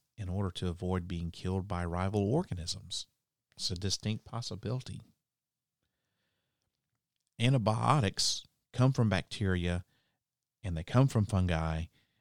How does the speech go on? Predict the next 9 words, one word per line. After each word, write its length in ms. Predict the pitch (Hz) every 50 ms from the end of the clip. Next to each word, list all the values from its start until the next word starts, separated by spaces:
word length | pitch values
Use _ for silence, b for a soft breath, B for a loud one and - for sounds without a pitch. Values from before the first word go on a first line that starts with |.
| _ _ _
and 140 | - 87 85
this 200 | 92 101 101 -
explains 520 | 107 - - - 95 90 90 87 85 - -
why 200 | 90 92 95 90
the 100 | 92 85
bacteria 800 | 90 82 78 - - - 101 92 90 90 87 82 85 85 82 -
are 200 | - 90 85 71 - _ -
only 300 | 95 98 104 104 104 98
resistant 600 | 95 92 85 90 92 90 - - - 85 73